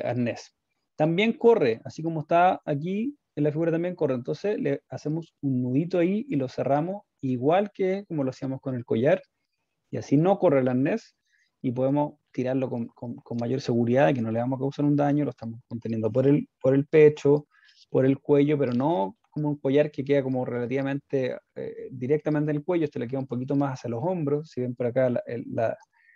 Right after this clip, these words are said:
la dirección de esa cuerda no es hacia el cuello, sino que es hacia acá, hacia el dorso, entonces la verdad que no le logra causar un, ninguna lesión, y uno lo puede contener bien y lo puede tirar mejor, si es que justamente el animal no quiere, no quisiera moverse, uno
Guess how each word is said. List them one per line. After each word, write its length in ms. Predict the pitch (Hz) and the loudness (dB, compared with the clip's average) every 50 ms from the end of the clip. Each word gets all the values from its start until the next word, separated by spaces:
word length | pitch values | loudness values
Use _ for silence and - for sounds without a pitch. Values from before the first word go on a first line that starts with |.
| _ _ _ _ _ _ _ _ _ _ _ - | _ _ _ _ _ _ _ _ _ _ _ -4
la 140 | - 123 | 0 2
dirección 440 | 117 117 113 117 113 - - 160 165 | 2 2 2 0 -2 2 4 4 6
de 80 | 165 151 | 4 4
esa 140 | - 135 123 | 4 2 4
cuerda 280 | 131 139 143 139 143 | 4 4 4 4 4
no 120 | 123 120 127 | 2 2 2
es 80 | 139 | 0
hacia 200 | 180 185 - 190 | 0 0 0 0
el 120 | 165 147 - | 0 -2 -2
cuello, 520 | _ - 175 165 156 135 135 139 151 160 | _ 2 2 4 4 4 4 2 0 -2
sino 260 | - - 131 120 117 | -6 -12 -14 -14 -12
que 100 | 120 120 | -12 -12
es 40 | 120 | -12
hacia 220 | 120 123 - 117 | -10 -6 -4 -2
acá, 400 | 117 - 160 165 156 156 180 185 202 160 - _ _ _ | 2 4 6 8 8 6 4 0 -8 -16 -20 _ _ _
hacia 160 | _ - - 120 | _ -6 -2 0
el 120 | 117 123 | 2 4
dorso, 400 | 135 165 175 160 143 - - 131 | 6 6 6 6 4 2 -4 -6
entonces 320 | 123 120 - 131 - 131 | -6 -6 -6 -6 -4 -2
la 80 | 123 117 | -2 0
verdad 260 | 113 113 117 127 120 | 0 0 0 0 0
que 140 | 120 127 123 | 0 2 2
no 140 | 123 127 131 | 2 2 2
le 120 | 135 139 | 2 2
logra 260 | 127 131 143 151 147 | 4 6 6 4 4
causar 320 | - 120 117 - - - 117 | 2 0 -4 -4 -6 -6 -6
un, 120 | 120 123 | -4 -4
ninguna 340 | 123 120 113 110 117 120 117 | -4 -4 -4 -4 -4 -2 0
lesión, 480 | 117 113 - - - 165 156 165 185 - _ _ _ _ _ _ _ _ _ _ _ - - - _ - - _ _ _ _ | 0 0 0 2 2 2 2 2 0 -6 _ _ _ _ _ _ _ _ _ _ _ -20 -20 -20 _ -20 -20 _ _ _ _
y 80 | - 131 | 0 2
uno 100 | 131 135 | 4 4
lo 80 | 131 | 4
puede 160 | 123 131 131 120 | 4 4 2 2
contener 320 | 123 120 117 120 123 120 | 0 -2 -2 -2 -2 -2
bien 240 | 117 127 151 165 175 | 0 2 2 2 2
y 60 | 175 | 2
lo 100 | 139 123 | 0 0
puede 200 | 120 131 127 127 | 0 0 0 0
tirar 240 | 123 - 120 123 120 | -2 -4 -4 -4 -2
mejor, 440 | 123 120 117 - - 190 190 185 160 | -2 -2 -4 -4 -2 0 0 0 0
si 120 | - 147 | -2 -6
es 40 | 143 | -6
que 100 | - 143 | -6 -6
justamente 760 | 139 - 151 143 - 135 139 143 147 143 - 143 135 135 131 | -8 -8 -8 -8 -4 -2 -2 -2 -2 0 0 2 2 2 2
el 100 | 127 120 | 0 -2
animal 280 | 120 120 127 127 123 120 | -4 -6 -6 -6 -6 -6
no 100 | 123 123 | -4 -2
quiere, 220 | 120 123 123 127 - | 0 0 -2 -2 -6
no 80 | 131 120 | -10 -12
quisiera 240 | 113 - - 127 123 | -10 -6 -4 -2 0
moverse, 560 | 120 123 127 151 170 170 160 143 - - 135 | 2 2 4 4 4 4 4 2 0 -2 -2
uno 260 | 131 127 127 120 139 | -2 -2 -2 -6 -8